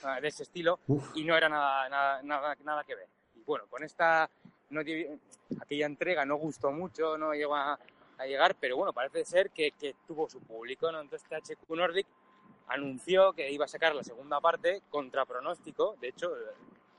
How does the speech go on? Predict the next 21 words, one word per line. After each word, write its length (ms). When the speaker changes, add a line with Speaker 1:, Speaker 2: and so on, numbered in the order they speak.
Speaker 1:
yo 80
ni 80
me 80
la 60
esperaba, 460
y, 1000
y 200
ya 120
lo 80
tenemos 240
aquí, 180
¿no? 100
Y 60
al 80
final 320
no 80
es 80
más 160
que 200
lo 140
mismo, 480